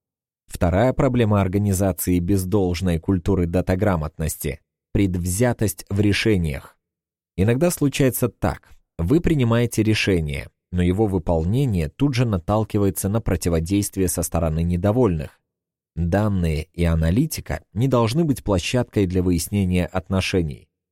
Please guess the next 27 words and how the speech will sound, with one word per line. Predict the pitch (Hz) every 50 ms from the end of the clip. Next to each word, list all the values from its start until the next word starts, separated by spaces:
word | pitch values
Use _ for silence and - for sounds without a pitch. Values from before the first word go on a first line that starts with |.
| _ _ _ _
Да, | 98 120 143 123 87 78
мы | 92 127 175
должны | 170 147 135 117 107 139 156 143
критически | - - 131 135 - 135 135 - - 87 - - 82
рассматривать | 76 76 73 - - 104 110 104 - 95 90 90 85 -
предположения, | - 92 87 - - - 92 92 98 101 104 104 107 95 82 76 69 69 - - _ _ _ _ _
обсуждать | - - - - 143 143 123 110 127 131 120 - - - -
то, | - 151 147
что | 131 - - 117
мы | 110 110 110
делаем, | 95 90 90 82 67 67 67 64 - _ _
и | - 98
продвигать | - 92 95 87 85 87 87 92 127 123 98 92
более | 90 117 123 117 101 101 95
обоснованные | - 101 98 92 90 - - - 101 98 95 92 90 90 90 87 90
решения. | 87 98 104 - - 113 92 82 76 69 - - - _ _ _ _ _ _ _ _ _
Но | 73
если | 80 90 117 117 - 107
у | 110 104
нас | 101 110 104 - - -
нет | 107 113 113 - -
правильной | - 104 104 98 90 87 85 82 80 78
культуры, | - - 90 87 - - 147 156 139 90 - - _ _ _ _ _
предвзятость | - 95 92 90 90 87 95 98 113 156 156 - 127 120 - - - -
может | - 98 113 120 98 101 90 - -
все | _ - - - 101 95
испортить. | 87 82 - - - 85 78 - - - - - -